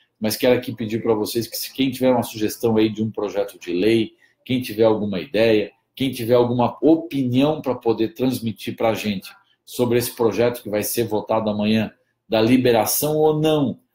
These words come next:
da venda de cerveja nos estádios de futebol, fique à vontade aí pra só dar, pra dar a sua opinião. Galera,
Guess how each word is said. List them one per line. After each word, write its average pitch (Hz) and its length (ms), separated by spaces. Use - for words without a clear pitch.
da 110 180
venda 123 480
de 107 460
cerveja 127 720
nos 104 180
estádios 107 420
de 98 60
futebol, 113 640
fique 160 260
à 143 40
vontade 120 560
aí 110 140
pra 110 160
só 107 160
dar, 98 220
pra 104 220
dar 98 180
a 95 40
sua 107 220
opinião. 90 320
Galera, 113 400